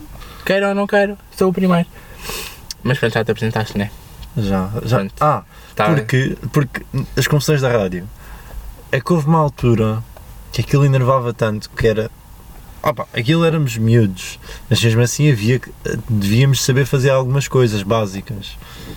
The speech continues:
Speaker 2: Em que houve uma vez, por pouco, não te mandei um soco. Hum, epá, não sei se posso dizer o nome.
Speaker 1: Diz.
Speaker 2: Se bem que eu não sei se ele vai ouvir isto.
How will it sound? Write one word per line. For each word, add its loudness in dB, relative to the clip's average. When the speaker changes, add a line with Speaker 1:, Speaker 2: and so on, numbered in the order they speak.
Speaker 2:
Em 2
que 0
houve 2
uma 4
vez, 0
por 0
pouco, 0
não 4
te 2
mandei 2
um 2
soco. 0
Hum, 2
epá, -2
não -2
sei -4
se -14
posso -4
dizer 0
o 4
nome. 2
Speaker 1:
Diz. 4
Speaker 2:
Se -6
bem 2
que 0
eu 0
não -4
sei -2
se -2
ele 2
vai 2
ouvir -2
isto. -8